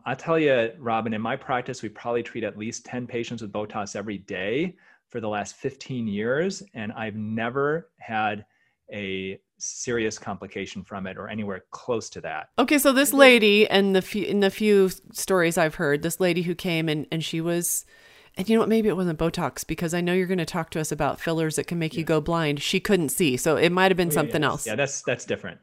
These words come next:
Speaker 1: So I, I do wanna preface that, however, as saying that there are some people who,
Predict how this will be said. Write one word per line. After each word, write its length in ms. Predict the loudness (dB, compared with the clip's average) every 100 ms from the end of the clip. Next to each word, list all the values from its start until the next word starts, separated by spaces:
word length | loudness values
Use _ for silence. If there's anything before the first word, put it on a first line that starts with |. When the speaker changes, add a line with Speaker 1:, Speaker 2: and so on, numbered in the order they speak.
| _ -18
Speaker 1:
So 260 | 2 2 4
I, 180 | 2 0
I 140 | 2 0
do 180 | 2 0
wanna 320 | 2 2 0 _ _ _
preface 360 | -2 0 -2 0
that, 180 | -2
however, 340 | 0 0 0 -2
as 120 | -4
saying 260 | -2 -2 -2
that 140 | 0
there 120 | 0
are 160 | 0 -2
some 320 | -2 -4 -4
people 560 | -4 -4 -2 -2 -2 -6 -20 -20 _
who, 760 | -6 -4 -2 0 -2 -4 -12